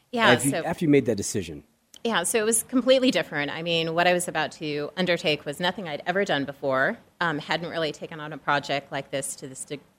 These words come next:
Speaker 1: degree. But, um, you know, the first step, I think,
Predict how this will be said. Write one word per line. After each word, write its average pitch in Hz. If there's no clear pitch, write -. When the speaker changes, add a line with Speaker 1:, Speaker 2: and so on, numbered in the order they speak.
Speaker 1:
degree. 127
But, 156
um, 170
you 208
know, 208
the 202
first 294
step, -
I 180
think, 170